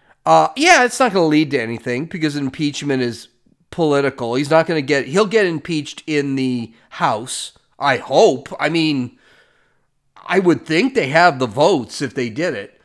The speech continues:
He's gonna get, he's gonna get impeached in the House, but he won't get impeached in the Senate. I don't understand how you don't. I don't understand how this guy does not get kicked out of office.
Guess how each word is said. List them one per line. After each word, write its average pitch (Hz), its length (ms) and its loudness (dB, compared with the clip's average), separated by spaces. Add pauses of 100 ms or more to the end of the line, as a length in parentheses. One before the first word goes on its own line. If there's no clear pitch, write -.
(520)
He's 190 240 -4
gonna 240 220 6
get, 185 400 0
he's 160 220 -4
gonna 220 240 2
get 175 180 0
impeached 147 480 -4
in 139 80 -8
the 127 160 -2
House, 110 460 -6
but 143 320 -2
he 165 160 -6
won't 165 300 -2
get 156 140 0
impeached 131 520 -6
in 135 80 -8
the 147 80 -6
Senate. 139 440 -2
I 202 200 4
don't 311 100 8
understand 240 420 4
how 208 160 4
you 202 180 0
don't. 190 400 -4 (840)
I 175 140 4
don't 180 400 0
understand 196 560 0
how 165 140 2
this 165 200 -4
guy 165 200 0
does 147 200 -4
not 151 160 0
get 143 160 -4
kicked 147 260 -8
out 135 140 -4
of 123 100 -6
office. 120 540 -8